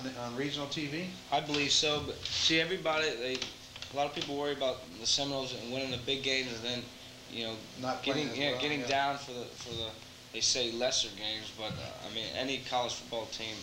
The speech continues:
Speaker 2: in the nation can beat you if you're, if you're down. So, uh, none of these games are, are lesser than others, and, uh, if Seminoles won't be down, the game is on regional television, as everyone probably knows, and, uh, that'll get us fired up right there. And the, the Seminoles will, will play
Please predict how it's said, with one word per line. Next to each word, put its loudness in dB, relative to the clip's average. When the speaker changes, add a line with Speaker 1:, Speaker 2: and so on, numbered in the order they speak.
Speaker 2:
in -8
the -4
nation 2
can -8
beat 2
you -6
if -8
you're, -8
if -10
you're -10
down. 2
So, -2
uh, -2
none 2
of 0
these 2
games -2
are, -4
are -4
lesser 2
than -6
others, 2
and, -4
uh, 2
if -2
Seminoles 2
won't -2
be 0
down, 0
the -6
game 2
is 2
on 2
regional 0
television, 0
as -4
everyone -4
probably -2
knows, -2
and, -6
uh, 0
that'll 4
get 0
us 0
fired 0
up -4
right -2
there. 0
And -4
the, 0
the -6
Seminoles 2
will, -6
will -4
play -2